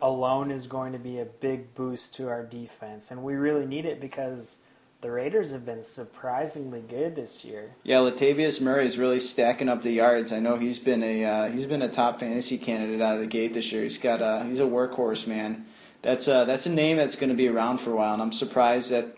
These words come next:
Speaker 2: you know what's surprising about the Raiders, and we could even, Dave, take this into this upcoming Sunday. This is the first time, I believe, in maybe twenty-six months. Fact check that, I don't know.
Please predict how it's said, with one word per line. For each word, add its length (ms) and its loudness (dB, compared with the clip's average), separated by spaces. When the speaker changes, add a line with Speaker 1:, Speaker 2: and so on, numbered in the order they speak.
Speaker 2:
you 120 0
know 100 8
what's 140 4
surprising 500 4
about 300 4
the 80 -2
Raiders, 260 2
and 80 0
we 80 0
could 140 0
even, 300 0
Dave, 280 2
take 160 2
this 180 0
into 480 2
this 160 -4
upcoming 500 0
Sunday. 640 0
This 240 2
is 120 0
the 260 0
first 320 6
time, 420 6
I 80 4
believe, 460 2
in 260 2
maybe 320 2
twenty-six 880 -2
months. 720 0
Fact 280 6
check 240 4
that, 180 4
I 60 6
don't 140 2
know. 240 2